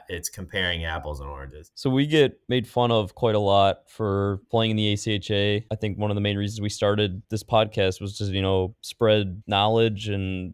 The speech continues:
Speaker 2: more insight onto what the A C H A actually is. A lot of the times we'll get, you know, feedback from kids who go to, like, some no-name N C double A D three school that, you know, they're playing, uh, N C double A there and we're playing the A C H A. What advice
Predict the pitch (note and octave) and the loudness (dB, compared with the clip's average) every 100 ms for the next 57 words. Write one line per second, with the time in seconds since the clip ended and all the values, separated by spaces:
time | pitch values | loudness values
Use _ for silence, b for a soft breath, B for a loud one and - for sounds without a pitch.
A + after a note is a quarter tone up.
0 | - G#2 G#2+ F#2 G#2 A2 G#2 G2+ G2 F#2+ | -4 0 0 0 -2 2 4 4 2 2
1 | G2+ - G#2+ G#2 G#2+ G2 G#2 F#2+ - F#2+ | 2 2 0 0 -2 0 0 0 -2 0
2 | G2 A2 G#2 - G2+ A2+ B2+ A#2 G#2 - | 0 0 -4 -2 4 6 6 2 -2 -6
3 | A2+ A2 A2 G2+ G#2 G#2 G#2+ - A2 G2+ | -2 0 0 -2 -2 0 0 0 0 2
4 | G2 F#2 G#2+ F2+ G2+ G2 G#2+ G2 G2 F#2 | 2 0 -4 2 2 2 -2 0 -2 -4
5 | - - C#3 C3 A#2 A#2+ A#2 A2 A2 G#2+ | -8 0 2 2 6 8 8 6 2 -2
6 | - A2+ A2 G2+ - A#2 A#2+ A#2+ A#2 A2+ | -2 0 0 -4 -2 2 4 4 4 2
7 | A2+ A2+ A2+ G#2+ A2 A2 G#2+ G#2+ A2 G#2+ | -2 -2 -2 2 2 4 2 0 -2 -2
8 | A2 G#2+ - G#2+ G2+ G2+ G2+ - G2+ G#2+ | 0 -2 -2 -4 0 -2 -4 -8 -6 -2
9 | G2 G2 G#2 G2+ A#2 G#2+ G#2 G2+ G2+ F#2 | 2 2 2 0 0 0 2 0 -4 -8
10 | _ G#2 G2 F#2 G#2 A2 F#2+ G2+ G2+ G2+ | _ 0 2 2 0 -2 0 2 4 4
11 | G2 G2+ G2+ G2+ G2 - G2 G2 G2+ A2 | 2 2 2 0 -4 -6 -2 0 0 -2
12 | G2+ G2+ G2 G#2 F#2 - G2 F#2+ F2 _ | 0 0 0 -2 -2 0 0 0 -2 _
13 | _ _ - A2+ A#2 F#2+ G#2+ A2+ A2 - | _ _ 0 4 4 4 4 4 0 -6
14 | - | -8